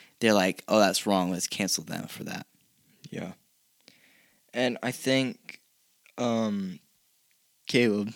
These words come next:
Speaker 2: not me, Senior Caleb,
Speaker 1: Yeah.
Speaker 2: um,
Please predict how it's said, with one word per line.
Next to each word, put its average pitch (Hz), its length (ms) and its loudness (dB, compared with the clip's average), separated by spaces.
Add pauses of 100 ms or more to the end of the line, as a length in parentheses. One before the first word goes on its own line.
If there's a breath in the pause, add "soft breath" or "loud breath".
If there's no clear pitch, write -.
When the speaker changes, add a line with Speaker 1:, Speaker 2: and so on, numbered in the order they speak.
Speaker 2:
not 101 180 -4
me, 98 240 -4
Senior 127 420 -2
Caleb, 101 340 4
Speaker 1:
Yeah. 92 120 2 (600 loud breath)
Speaker 2:
um, 101 580 2